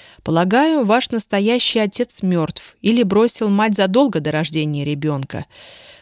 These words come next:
Примите мои соболезнования. Вежливость Тёмного вязла в зубах.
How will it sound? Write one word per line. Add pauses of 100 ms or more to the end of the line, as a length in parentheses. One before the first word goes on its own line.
Примите
мои
соболезнования. (960)
Вежливость
Тёмного
вязла
в
зубах.